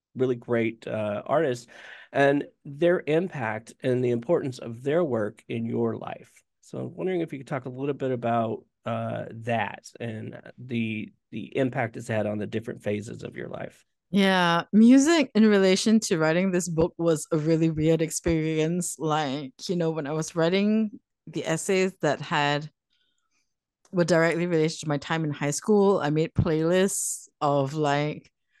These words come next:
Speaker 2: songs from the nineties, and the more I went through Spotify, the more I found music that I had forgotten about. So basically, I had a playlist of music that I didn't necessarily liked, I didn't necessarily like, but that brought up a lot of memories.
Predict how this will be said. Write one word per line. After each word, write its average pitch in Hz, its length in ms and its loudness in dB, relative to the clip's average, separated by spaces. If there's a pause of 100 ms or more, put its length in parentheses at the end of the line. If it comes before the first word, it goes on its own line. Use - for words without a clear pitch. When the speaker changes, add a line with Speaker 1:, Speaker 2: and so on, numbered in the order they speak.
(220)
Speaker 2:
songs 170 560 2
from 151 200 0
the 147 80 0
nineties, 180 800 2
and 151 340 -2
the - 20 -2
more 160 220 2
I 160 60 4
went 165 240 0
through 190 100 0
Spotify, 156 560 0
the 160 80 0
more 151 220 0
I 143 40 0
found 151 280 0
music 156 560 -2 (100)
that 135 400 0
I 143 60 0
had 165 180 -2
forgotten 165 460 0
about. 147 400 0 (180)
So 269 80 0
basically, 359 240 4
I 294 40 6
had 208 100 6
a - 20 -16
playlist 202 340 4
of 175 80 0
music 165 280 2
that 156 80 2
I 156 40 2
didn't 160 220 2
necessarily 156 560 0
liked, - 540 -2 (600)
I 185 120 2
didn't 190 180 4
necessarily 170 460 2
like, 147 240 0 (100)
but 147 300 0
that 139 340 -4 (420)
brought 165 220 2
up 156 140 2
a - 20 2
lot 160 120 2
of 143 80 -6
memories. 151 520 -2